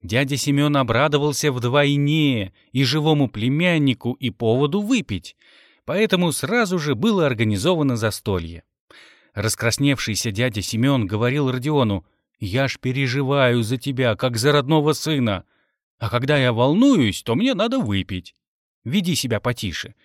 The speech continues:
а то от твоих приключений я стану алкоголиком». Тётя Варя молчала.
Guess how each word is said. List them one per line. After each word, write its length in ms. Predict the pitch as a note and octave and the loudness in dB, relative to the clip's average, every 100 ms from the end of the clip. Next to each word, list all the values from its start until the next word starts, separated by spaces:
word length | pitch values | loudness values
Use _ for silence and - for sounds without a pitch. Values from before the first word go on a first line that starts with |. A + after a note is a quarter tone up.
| _ _ - | _ _ -14
а 100 | G#2+ | -4
то 140 | C3+ | -4
от 140 | B2 | -4
твоих 320 | - C3+ C3+ - | -4 -2 -2 -4
приключений 680 | B2 A#2 C#3+ - A3 C#3 G2 | -6 -2 -2 0 0 0 0
я 160 | C3+ | -2
стану 340 | B2 - D3+ C#3+ | -4 0 2 2
алкоголиком». 760 | C3 E3+ B2 F#2 E2+ E2+ D#2+ _ _ _ _ _ _ - - - _ _ _ _ _ _ - | 0 -4 -2 -2 -4 -14 -18 _ _ _ _ _ _ -20 -20 -20 _ _ _ _ _ _ -4
Тётя 340 | - G3 A#3+ | 0 2 0
Варя 580 | E3 C3+ E3 E3 E3 E3 | 0 0 0 0 0 -2
молчала. 840 | - G2+ C#3+ F#3 - F#2+ E2 E2 | -4 -2 -2 -4 -6 -6 -6 -10